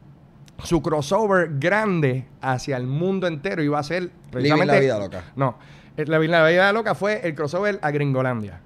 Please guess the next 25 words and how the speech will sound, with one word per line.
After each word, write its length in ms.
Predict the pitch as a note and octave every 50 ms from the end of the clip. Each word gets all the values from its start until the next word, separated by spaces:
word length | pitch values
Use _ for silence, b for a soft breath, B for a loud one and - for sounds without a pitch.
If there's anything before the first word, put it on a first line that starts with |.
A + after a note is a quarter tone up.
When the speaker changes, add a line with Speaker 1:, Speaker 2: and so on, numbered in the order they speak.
| - -
Speaker 2:
Ujú. 80 | G2+ F#2 F#2 F2+ F2+ F2+ - - B B B B B B B B B
Speaker 1:
El 120 | D3+ D#3
crossover 360 | C#3 D3+ C#3 C#3+ D#3 F3 G3 G3
internacional 680 | G3 F#3+ D#3+ F3+ E3 E3+ D#3 C#3+ C3+ D#3 D#3 G3 G#3+
fue 160 | D#3+ C3 F3+ F3
la 80 | F3+
Copa 220 | E3 E3 D#3+ F3+ F3+
de 60 | F#3
la 100 | F3+ F#3
Vida, 320 | G3+ A#3+ A3 F#3 E3 -
que 160 | C3+ C#3 B2+
era 320 | B2+ C#3 E3 F3+ F3+ - - - -
el 220 | C3+ C#3 C3 B2
tema 340 | - E3 F#3 F#3+ F#3 F3+ - -
de 180 | C#3+ C#3 C#3+
la 120 | C#3 C3+ C3
Copa 220 | C3 D3 D3+ G3
Mundial 540 | G3 G#3 G#3 G3 E3+ D#3 D3 D3+ - E2+ - - B B B B B B B B -
de 120 | C3+ C3
fútbol 440 | - - E3 F3 C#3 A#2+ B2 A2+ G#2
Speaker 2:
Ah, 180 | G2 F#2+ F#2+ -
verdad, 680 | A2 G#2 G2 F2 E2+ E2 E2+ - - - - - -
Speaker 1:
en 200 | D#3 D#3+ D#3 D3+
Speaker 2:
eh. 40 | C#3+
Speaker 1:
Francia. 600 | C#3 - D#3+ D#3+ E3 E3 D3 - C#3 B2 G2+ G2+